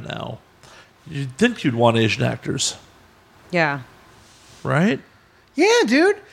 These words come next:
Speaker 3: That's why the Great Wall took a shit. Chinese like, "Who the fuck are you? Matt Damon's gonna come and save our country. Get the fuck outta here." That's literally like if Jackie Chan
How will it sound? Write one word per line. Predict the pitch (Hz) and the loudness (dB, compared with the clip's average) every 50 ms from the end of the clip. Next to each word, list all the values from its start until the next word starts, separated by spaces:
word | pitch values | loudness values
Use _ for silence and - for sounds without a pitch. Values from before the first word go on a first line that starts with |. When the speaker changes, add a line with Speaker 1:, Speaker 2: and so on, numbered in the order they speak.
| - - - _ | -20 -20 -8 _
Speaker 3:
That's | - 269 269 | 0 0 2
why | 349 370 | 2 2
the | 349 320 | 0 0
Great | 190 - 302 302 285 | 0 -2 -4 -4 -2
Wall | 254 262 302 330 381 | 0 2 2 2 2
took | - - 277 196 | 0 -4 -6 -6
a | 208 | -8
shit. | 160 - - - - 202 170 - - - - _ _ _ _ - _ _ | -10 -10 -8 -8 -8 -8 -8 -10 -12 -18 -20 _ _ _ _ -20 _ _
Chinese | - - 302 320 339 370 359 339 | -2 0 2 2 4 2 2 2
like, | 302 269 | 0 0
"Who | 233 285 370 | 2 0 2
the | 427 440 330 | 2 2 0
fuck | - - 415 427 415 | 0 -2 -2 -2 0
are | 381 415 | 0 -2
you? | 359 349 381 381 370 359 302 277 - - - - - - | 0 0 0 0 0 0 -2 -2 -4 -10 -20 -20 -20 -12
Matt | - 208 269 294 277 254 | -6 -2 -2 -2 -2 -2
Damon's | 220 285 285 269 269 240 220 | -2 -2 -2 0 -2 -2 -2
gonna | 254 240 233 | -2 -2 -2
come | - 254 262 240 | 0 -2 0 0
and | 233 - | 0 0
save | - 269 247 233 226 220 | 0 2 2 2 2 2
our | 214 196 202 180 | 2 0 0 0
country. | - 214 208 202 - 185 175 175 | 0 0 0 0 -2 -4 -6 0
Get | 196 392 453 | 0 0 2
the | - 480 | 2 -2
fuck | - - - 453 - - | -2 0 -2 -2 0 2
outta | 440 440 440 440 415 381 | 0 2 2 2 2 0
here." | 330 294 226 180 151 - - - - - - - _ _ | -2 -2 -2 -4 -4 -8 -16 -20 -20 -20 -20 -20 _ _
That's | 285 311 359 - - | 2 2 2 0 -2
literally | - 294 285 311 330 370 370 359 349 339 320 | -4 -2 0 2 4 4 4 4 2 2 2
like | 294 285 226 | 2 2 2
if | 262 226 | 0 -2
Jackie | 185 160 185 254 262 294 - 320 311 247 | -2 0 2 2 2 2 2 -2 -4 -4
Chan | - - 269 269 262 240 214 180 165 160 | -2 0 0 0 0 0 -2 -4 -6 -8